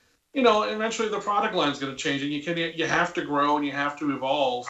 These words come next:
It just, from my perspective, it evolved into a direction that wasn't as interesting.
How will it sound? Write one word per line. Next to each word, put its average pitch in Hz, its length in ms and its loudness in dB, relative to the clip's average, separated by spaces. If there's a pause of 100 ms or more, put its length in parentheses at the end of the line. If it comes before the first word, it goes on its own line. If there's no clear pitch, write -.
(500)
It 165 120 -2
just, - 480 2
from 165 200 2
my 180 200 6
perspective, 170 540 0
it 156 100 0
evolved 156 380 0
into 156 240 -2
a 147 60 0
direction 147 440 -2
that 147 100 -8
wasn't 143 340 -6
as 127 100 -10
interesting. 127 460 -8